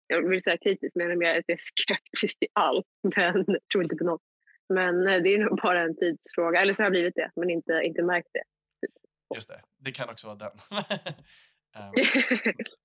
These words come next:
Speaker 2: Selma, vad, vad säger du? Har du liksom, har du gått på något?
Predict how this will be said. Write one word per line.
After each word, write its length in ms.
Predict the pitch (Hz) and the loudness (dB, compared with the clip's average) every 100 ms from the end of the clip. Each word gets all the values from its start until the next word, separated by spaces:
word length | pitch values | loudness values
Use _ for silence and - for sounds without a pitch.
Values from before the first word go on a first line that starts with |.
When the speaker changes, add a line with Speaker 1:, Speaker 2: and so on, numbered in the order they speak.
| _ _ | _ _
Speaker 2:
Selma, 400 | - 127 117 104 104 | -10 -10 -10 -14 -14
vad, 300 | 117 113 - 127 | -14 -12 -12 -14
vad 120 | 127 | -12
säger 160 | 139 131 | -12 -14
du? 60 | |
Har 60 | 120 | -16
du 140 | 135 | -16
liksom, 440 | 131 107 98 95 92 _ _ _ _ _ _ - | -14 -16 -18 -20 _ _ _ _ _ _ _ -20
har 80 | |
du 60 | 123 | -16
gått 160 | 117 - | -16 -16
på 120 | 101 | -20
något? 280 | - - _ | -20 -20 _